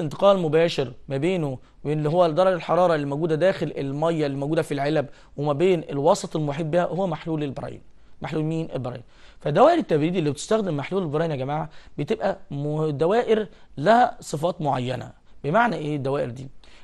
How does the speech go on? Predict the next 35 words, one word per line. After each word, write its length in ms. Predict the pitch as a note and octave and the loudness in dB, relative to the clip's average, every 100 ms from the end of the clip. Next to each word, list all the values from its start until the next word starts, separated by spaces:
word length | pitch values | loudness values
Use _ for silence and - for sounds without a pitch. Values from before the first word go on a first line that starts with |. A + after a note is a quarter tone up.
| - | -2
الدوائر 260 | D3 C#4 | 6 6
دي 80 | F4 | 6
طبعًا 240 | D#4+ C#4 A#3 | 2 2 0
بتمتاز 420 | F3 D#3+ D#3 B3 | -2 -4 0 2
عن 180 | A#3 E3+ | 2 0
الدوائر 340 | C#3 D3 G#3 | 0 0 0
الأخرى 440 | - A3 G#3 F#3+ D#3+ - | 0 -2 -2 -2 -2 -4
إن 140 | C#3+ | -6
ممكن 320 | D#3+ B3 A#3 | -4 -4 -4
أحتفظ 380 | F3 - A3 G3 | -4 -2 -2 -2
بدرجة 400 | D#3+ C#3+ E3 G#3 D#3 | -4 -2 0 -2 -4
الحرارة 320 | - E3 F#3 | -6 -2 -2
منخفضة 460 | D#3 F3+ E3+ E3+ - - - | -2 -4 -2 -4 -6 -20 -12
فترة 320 | - C4 B3 | 0 0 2
زمنية 360 | D#3 D3+ D#3 F#3+ | -2 -2 0 -2
طويلة، 360 | F3 D#3 D3 - - - | 0 -2 -2 -6 -18 -2
حتى 300 | C4 D4 C4 | 0 2 2
لو 100 | F#3 | 2
الدايرة 280 | E3 F#3+ | 2 0
دي 220 | F3+ F#3+ - - | 0 -2 -8 -10
حدث 320 | - F3 E3+ | -4 -4 0
لها 100 | F3+ | 0
عملية 280 | E3 D3+ D#3+ | 2 0 -2
توقف. 580 | D#3+ D3+ C3+ - - - - - | -2 -4 -4 -8 -20 -20 -20 -8
يعني 260 | D3 C#3+ D3+ | -2 -2 0
أنا 100 | F3+ | -2
النهاردة 320 | D#3+ E3+ F3 | 0 0 0
لو 120 | D3 C#3 | -2 0
جت 140 | E3+ | -2
دايرة 280 | D#3+ E3+ E3 | 0 0 0
فصلت 320 | E3+ E3+ D3+ | 0 -4 -4
لأي 180 | - E3+ | -2 0
سبب 240 | F#3 F3 | 2 0
من 60 | D3+ | 0
الأسباب، 460 | D#3 C#3+ F3+ A#3+ | -4 0 2 2